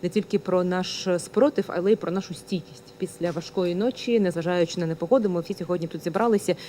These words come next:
Я дякую вам, що ви не відмінили, е, на відміну від дуже багатьох сьогоднішніх заходів, які насправді були перенесені, ви залишилися на своєму, відкрили. Дякую всім, хто сьогодні, е, зібрався.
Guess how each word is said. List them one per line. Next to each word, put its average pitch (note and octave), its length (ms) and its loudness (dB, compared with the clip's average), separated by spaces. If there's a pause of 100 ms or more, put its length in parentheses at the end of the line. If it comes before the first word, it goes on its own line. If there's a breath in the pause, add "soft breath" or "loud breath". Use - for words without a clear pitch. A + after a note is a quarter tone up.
Я F3 100 2
дякую G3 360 4
вам, G3+ 200 2
що - 160 -6
ви F3+ 120 2
не F#3 180 2
відмінили, F#3 560 2 (380 loud breath)
е, F3 240 -4
на F3 140 2
відміну G3 380 4
від E3 140 -2 (120)
дуже F3+ 180 -2
багатьох F3 300 -2
сьогоднішніх E3 520 -4
заходів, E3 400 -2
які E3 200 -2
насправді D#3+ 400 -2
були D#3+ 200 2
перенесені, E3+ 600 0
ви E3 460 4 (100)
залишилися F3 520 0
на D#3+ 100 -2
своєму, F#3+ 520 2 (300 loud breath)
відкрили. F3+ 500 4
Дякую F3+ 280 0
всім, F#3+ 200 -2
хто F3 160 -4
сьогодні, E3+ 460 -2
е, E3 360 -2
зібрався. D#3 520 -2